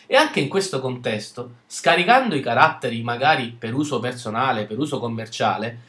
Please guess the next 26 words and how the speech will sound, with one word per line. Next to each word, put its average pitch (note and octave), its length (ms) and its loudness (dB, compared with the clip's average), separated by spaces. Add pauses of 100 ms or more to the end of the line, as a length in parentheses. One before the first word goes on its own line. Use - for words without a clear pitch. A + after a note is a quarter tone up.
è - 100 -2
importante C4 580 2
riuscire F3 480 -4
a C3+ 240 4
categorizzarli D#3 760 -2
bene C#3 280 -4
nel A2+ 100 -6
nostro A2+ 280 -10
computer. C#3+ 520 -6 (300)
E C#4 140 2
lì, B3 360 0 (140)
per G#2+ 160 -12
quel G#3 160 2
motivo, F3 440 0
per A#2 140 -8
questo F#3+ 260 -2
motivo D3+ 280 -4
e A2 80 -8
quelli E3+ 240 -4
che A#2+ 80 -2
abbiamo B2 220 -4
detto F3+ 260 -6
prima, E3 260 -4
entrano G#3+ 380 -2
in C4 100 -4
gioco A#2+ 500 -4